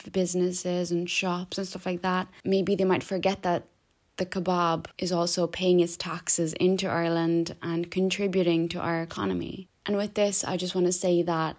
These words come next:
we should be supporting immigrant Irish businesses as well, because they're contributing just as much. Immigrants are paying their taxes and they are doing their bit to help our economy. And maybe they are forgotten.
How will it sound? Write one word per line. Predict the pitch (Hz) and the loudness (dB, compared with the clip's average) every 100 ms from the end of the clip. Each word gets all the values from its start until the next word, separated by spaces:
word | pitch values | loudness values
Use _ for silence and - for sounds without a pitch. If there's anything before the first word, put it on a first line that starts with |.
| - | -10
we | - | -8
should | 180 185 165 - - | -6 -4 -4 -4 -6
be | 175 165 160 160 - | -2 0 0 -2 -8
supporting | - 180 - 175 170 170 170 - - | -8 -8 -8 -4 -2 -2 -2 -6 2
immigrant | 269 214 190 127 | 2 4 0 2
Irish | 175 175 - | 2 0 0
businesses | 180 180 175 165 160 | 0 2 0 -4 -6
as | 165 | 0
well, | 208 185 160 185 220 | 4 6 4 0 -4
because | 190 196 180 | -4 0 2
they're | 220 233 226 - | 4 4 2 0
contributing | - 208 214 185 190 185 | 0 2 2 2 4 4
just | 180 240 214 | 4 2 0
as | 180 | 0
much. | 151 165 - - - _ - | 0 -2 -8 -12 -12 _ 0
Immigrants | 196 190 190 190 - | 2 4 4 2 2
are | 202 226 | 0 2
paying | 233 208 | 2 2
their | 190 | 2
taxes | 185 180 165 180 175 170 175 - | 2 -2 -4 -4 -2 0 -2 -4
and | 175 170 175 | -2 0 0
they | 180 | 0
are | 190 196 | 0 0
doing | 190 180 170 | 2 2 2
their | 175 185 | 2 2
bit | 170 151 180 - - - - | 0 -2 -4 -6 -12 -20 -4
to | 196 | 2
help | 180 175 | 2 2
our | 170 | -2
economy. | 165 175 170 165 160 170 185 - | -2 0 0 0 0 0 -2 0
And | 208 | 2
maybe | 202 202 196 190 190 180 _ - | 4 2 2 2 0 -4 _ -2
they | 196 | 0
are | - 196 233 | 2 2 2
forgotten. | - 196 185 160 - 175 208 240 | 0 0 2 0 2 2 2 -4